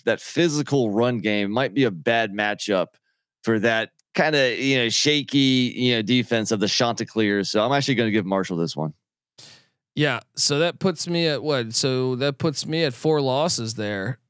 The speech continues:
Speaker 1: You're
Speaker 2: That would
Speaker 1: four and four, I'm five and three.
Speaker 2: Yeah, so then they head to O D U. They lost to O D U a year ago. I feel like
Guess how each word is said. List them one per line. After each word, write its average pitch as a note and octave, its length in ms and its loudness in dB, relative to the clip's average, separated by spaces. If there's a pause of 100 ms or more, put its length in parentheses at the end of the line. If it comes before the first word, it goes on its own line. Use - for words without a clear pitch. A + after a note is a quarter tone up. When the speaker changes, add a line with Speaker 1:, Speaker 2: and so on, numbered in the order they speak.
(100)
Speaker 1:
You're A2+ 200 2
Speaker 2:
That B2+ 60 0
would B2+ 60 -2
Speaker 1:
four C#3+ 120 2
and B2 100 -2
four, B2 240 2
I'm A#2 120 -2
five A2+ 240 0
and G#2 100 -4
three. G#2+ 180 2
Speaker 2:
Yeah, C3 380 -2
so B2 560 -2 (500)
then B3+ 240 2
they D#4+ 120 2
head C4+ 180 2
to A#3+ 100 0
O B3 160 4
D A3 80 -2 (100)
U. G#3+ 120 4
They E3+ 120 4
lost B3 280 2
to - 100 -4
O G#3+ 140 2
D G3+ 140 0
U F3 120 4
a D#3 40 2
year D#3+ 260 2
ago. C3 260 0
I C3 80 0
feel A#3 220 0
like A3+ 220 0